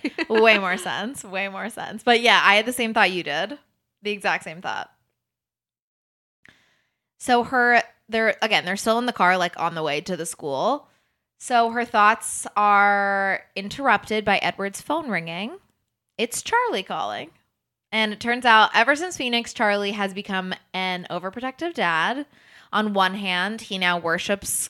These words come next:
Speaker 2: Carlisle for saving his daughter and for bringing, you know, going to Phoenix to go after her when I guess Charlie felt like he couldn't.
Speaker 1: Uh-huh.
Speaker 2: But on the other hand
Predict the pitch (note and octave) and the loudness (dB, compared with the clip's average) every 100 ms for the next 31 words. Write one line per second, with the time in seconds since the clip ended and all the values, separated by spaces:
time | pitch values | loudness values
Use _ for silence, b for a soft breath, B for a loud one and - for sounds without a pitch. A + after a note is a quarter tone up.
0 | - G3+ D#3+ D3 D3 D3 F#3 A3+ - _ | -4 2 2 4 2 2 -2 -4 -8 _
1 | _ _ F#3+ F3+ D3+ E3+ F#3 F3+ E3 D#3 | _ _ -12 -6 -6 -6 -6 -2 0 0
2 | C#3 E3+ F3 F#3 F3+ E3+ E3 G3+ G3 F#3+ | 0 0 -2 -6 -4 -4 -4 -4 -4 -4
3 | F#3 F#3 F#3+ b b b b F#3+ F3+ G3+ | -6 -8 -14 b b b b -2 2 4
4 | F#3+ F#3 F#3+ F#3 - - F#3 F#3 E3+ F3 | 2 -2 -6 -6 -6 -4 2 6 6 4
5 | - F#3 F#3 F3+ F3+ F3 E3+ D#3 D#3+ D#3+ | -2 -6 -2 0 0 0 -2 -2 -2 -4
6 | - F3 E3 F3 F3 - F3 G3+ - F#3 | -4 -4 -2 -2 -4 -4 -6 -8 -2 0
7 | E3 F#3+ D4 - - - A3+ A3+ - G#3 | 0 -2 -4 -8 -10 -10 -10 -10 -10 -14
8 | _ _ _ _ _ _ - G3 F#3+ G#3+ | _ _ _ _ _ _ -4 0 2 2
9 | C4 A#3+ G#3+ E3+ E3 G3+ C#4 - - | 4 2 2 0 0 -2 -8 -12 -14